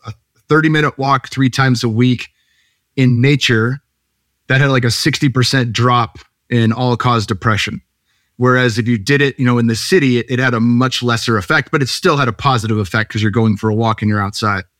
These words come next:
And, you know, they're talking about, um, plant pheromones and all this, and how the way nature's intelligence speaks to us and interacts with our bodies, the immune system, all this stuff.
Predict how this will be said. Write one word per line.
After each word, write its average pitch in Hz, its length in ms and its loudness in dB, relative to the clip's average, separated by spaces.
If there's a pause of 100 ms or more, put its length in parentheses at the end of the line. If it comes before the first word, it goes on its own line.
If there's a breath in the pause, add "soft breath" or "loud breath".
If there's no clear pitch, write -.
(760)
And, 117 300 2
you 113 60 2
know, 101 120 0
they're 120 140 0
talking 120 320 0
about, 110 400 0
um, 101 480 -2 (180)
plant 170 260 0
pheromones 131 920 0
and 113 120 2
all 123 140 -2
this, 117 180 -2
and 113 160 -2
how 135 120 2
the 113 100 -4
way 135 160 4
nature's 120 380 2
intelligence 110 520 -2
speaks - 420 -4
to 113 120 2
us 110 140 -2
and 113 180 2
interacts 113 300 0
with 104 100 -2
our 98 80 -2
bodies, 110 500 0
the 110 120 -2
immune 113 260 2
system, 110 340 -2
all 107 140 0
this 107 140 -2
stuff. 107 320 -2